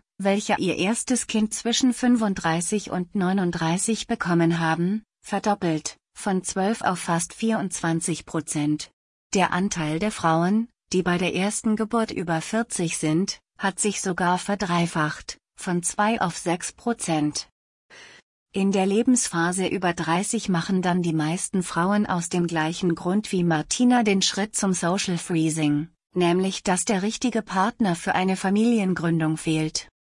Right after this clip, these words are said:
Das zeigen Studien aus Belgien, Australien, England und den U S A. Und auch die Ärztin Bergamens bestätigt dies: „Meine Patientinnen kontaktieren mich meist dann,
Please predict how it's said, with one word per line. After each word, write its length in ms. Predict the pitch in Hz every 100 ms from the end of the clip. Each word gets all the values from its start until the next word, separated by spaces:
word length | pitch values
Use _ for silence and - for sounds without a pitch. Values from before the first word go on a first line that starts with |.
| -
Das 280 | 185 175 -
zeigen 420 | - 185 208 226
Studien 600 | 226 196 190 202 208 214
aus 240 | 175 165
Belgien, 680 | - 160 165 190 185 208 226 _ -
Australien, 880 | 185 - 202 202 208 175 170 202 214 _ -
England 440 | 175 180 175 175
und 200 | - 170
den 180 | 185 -
U 140 | 190
S 200 | 190 -
A. 320 | - 156 151 - _ _ _
Und 200 | 185 190
auch 200 | - 180
die 160 | - 196
Ärztin 540 | 170 202 - 214 208
Bergamens 720 | 190 170 175 208 175 160 -
bestätigt 680 | - 175 - 170 175 208 -
dies: 460 | 175 175 220 - - _ -
„Meine 320 | 202 190 202
Patientinnen 920 | 175 170 - 190 226 - 196 170 175
kontaktieren 800 | - 202 202 185 - 233 233 226
mich 220 | 170 180 196
meist 400 | 170 180 - 156
dann, 360 | 151 170 240